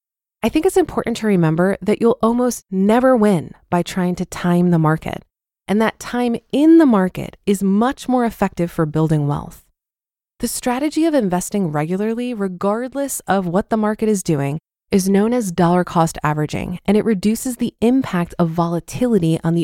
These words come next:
overall purchase of your investments. This strategy removes much of the detail work of attempting to time the market in order to make purchases of equities at the best prices.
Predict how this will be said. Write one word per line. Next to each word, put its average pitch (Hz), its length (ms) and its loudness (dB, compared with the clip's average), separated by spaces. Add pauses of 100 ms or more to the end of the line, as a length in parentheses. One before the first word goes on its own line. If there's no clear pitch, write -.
overall 214 540 2
purchase - 460 -4
of 156 100 -2
your 147 140 -2
investments. - 720 -8 (680)
This 320 200 0
strategy 226 560 -4
removes 226 720 -4
much 202 420 -4
of 285 140 -4
the 285 80 -2
detail 240 500 0
work 160 380 0
of 190 80 -2
attempting 233 440 -4
to 220 120 -6
time 277 320 -4
the 254 80 4
market 156 360 0
in 190 120 -4
order 214 240 -4
to 208 160 -2
make 185 240 -2
purchases 240 540 -2
of 190 200 -2
equities 175 540 -4
at 170 80 0
the 165 80 -2
best 160 260 -4
prices. - 680 -8